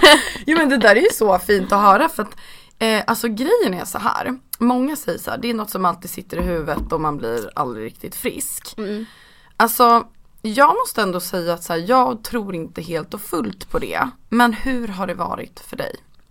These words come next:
Speaker 1: Så här, jag tror det sitter i bakhuvudet, mer eller mindre alltid.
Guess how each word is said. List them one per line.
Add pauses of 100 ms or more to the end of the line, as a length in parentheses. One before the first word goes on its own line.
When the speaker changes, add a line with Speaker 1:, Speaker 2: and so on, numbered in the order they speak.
(400)
Speaker 1:
Så
här,
jag
tror
det
sitter
i
bakhuvudet, (100)
mer
eller
mindre
alltid.